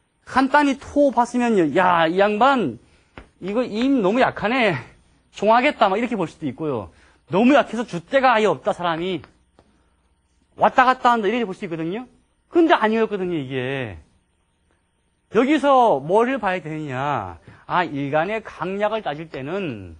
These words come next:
계절도 중요하지만은 토를 다시 한번 봐야 되겠다, 중요하지요. 그래서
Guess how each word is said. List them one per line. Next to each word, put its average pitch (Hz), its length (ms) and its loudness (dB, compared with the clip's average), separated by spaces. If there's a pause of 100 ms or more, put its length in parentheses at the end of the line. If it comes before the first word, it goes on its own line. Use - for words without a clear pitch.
(1000)
계절도 233 540 -2
중요하지만은 139 1080 -8 (220)
토를 240 680 -2
다시 160 180 -12
한번 220 220 -4
봐야 180 180 -10
되겠다, 165 340 -10
중요하지요. 104 880 -12 (1800)
그래서 202 280 -4